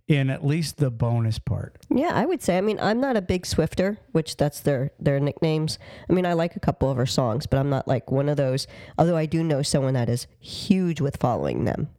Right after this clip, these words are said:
Speaker 2: one of the girls from the studio, but, um, I'm not one of 'em. But they, um, the way I understand, she does put on a really great show. You have some of these singers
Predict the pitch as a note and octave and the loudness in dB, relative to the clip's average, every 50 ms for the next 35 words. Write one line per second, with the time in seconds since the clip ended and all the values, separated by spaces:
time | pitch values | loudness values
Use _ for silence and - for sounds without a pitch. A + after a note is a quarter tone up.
0 | _ _ _ - D3+ D3 D3 C3+ C#3+ C#3+ D3 C#3+ C3+ C#3+ - D#3+ D3 C#3+ C#3 - | _ _ _ 0 0 2 0 0 0 -2 -2 -2 -4 -2 -2 0 0 0 -2 -2
1 | - D3+ D3 C#3+ - - D#3+ D3+ D3+ D#3+ D#3+ D#3+ E3 - - - - - - - | -2 -2 -2 -2 0 -2 -2 0 0 0 0 -2 -4 -6 -12 -18 -20 -20 -20 -20
2 | - - - E3+ - E3+ D#3+ D3+ D3 - - - - D3+ D3+ D3 C#3+ C#3 - - | -10 -4 0 0 2 2 2 0 -2 -4 -2 -2 0 2 2 0 0 -2 0 0
3 | D3+ D#3+ F3+ F#3 F3+ E3 D3 - - D3+ D3+ D#3+ E3 F3 G3 G#3+ G#3+ G#3 - _ | 0 2 2 0 0 0 0 0 0 0 0 0 0 0 0 0 -2 -6 -10 _
4 | _ _ - - _ _ _ _ _ _ _ _ _ - _ _ _ - D#3 - | _ _ -20 -20 _ _ _ _ _ _ _ _ _ -20 _ _ _ 4 4 4
5 | _ - F3+ F3 F#3 F#3+ G3 G3 - - - F3 E3+ D#3+ D#3 C#3+ C#3 C3+ C#3 D#3 | _ 0 0 2 2 2 0 0 0 0 0 2 2 2 2 0 0 -2 -2 -4
6 | F3 - _ _ _ _ _ _ _ _ _ _ _ _ _ _ _ _ _ - | -6 -12 _ _ _ _ _ _ _ _ _ _ _ _ _ _ _ _ _ 0
7 | D#3+ F3+ E3 F3 F#3 F#3+ F3+ E3+ E3 D#3 - - F#3 E3 D3+ D3 - - - - | 2 2 2 2 2 0 0 0 0 -2 0 0 0 0 0 0 -2 -4 -2 0
8 | E3+ E3+ E3+ D3+ D#3 D#3 D3+ E3+ E3 - - F3 D#3+ D3 D3+ C#3+ C#3 C3+ C3+ C#3+ | 0 0 0 0 0 0 0 0 -2 -2 -2 0 0 0 0 0 0 0 0 0
9 | D3+ D#3 D3+ D3 D3 C#3 C#3+ - D3 C#3+ C#3 C3 - - - F3 C#3+ C#3+ D3 D#3+ | 0 0 0 -2 -2 -4 -2 -2 -2 0 0 -2 -4 -2 0 0 0 0 0 0
10 | F3 F3 F3+ E3 F3+ F3 F#3 - - F#3+ F3 F#3 F#3 D#3+ D#3+ D3+ D3+ D3+ C#3+ - | 0 0 0 0 0 -2 -2 0 0 0 2 2 0 0 0 0 0 -2 -2 0
11 | - F3 E3+ F3+ F3 D3 C3 C3+ C#3 - | 0 0 0 2 0 0 0 0 -2 -4